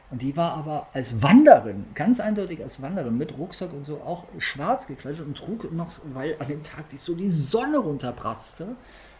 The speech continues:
ähm, einen schwarzen Regenschirm als Sonnenschutz.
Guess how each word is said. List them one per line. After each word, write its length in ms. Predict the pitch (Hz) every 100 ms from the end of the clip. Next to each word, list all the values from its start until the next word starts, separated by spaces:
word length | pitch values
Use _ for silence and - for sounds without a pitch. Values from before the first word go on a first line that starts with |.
| -
ähm, 360 | 139 143 151 151 151
einen 240 | 139 160
schwarzen 500 | 151 143 160 208 -
Regenschirm 640 | 180 196 277 233 - 147 170
als 220 | 175 175
Sonnenschutz. 720 | - 330 294 - - - -